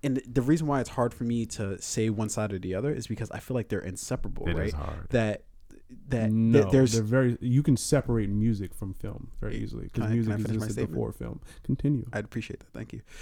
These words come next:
Speaker 1: Um, I, I feel like, okay, so you guys are gonna laugh at me. I don't care. Uh,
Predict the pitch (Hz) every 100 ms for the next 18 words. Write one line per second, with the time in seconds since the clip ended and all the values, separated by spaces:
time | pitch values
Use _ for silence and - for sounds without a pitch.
0 | - - - 123 117 107 - - - _
1 | _ - - _ - 104 - 110 - 156
2 | 135 110 - - - - _ _ _ -
3 | 127 92 - 127 139 131 107 107 101 107
4 | 104 98 98 101 - - - - - -
5 | _ - - - 104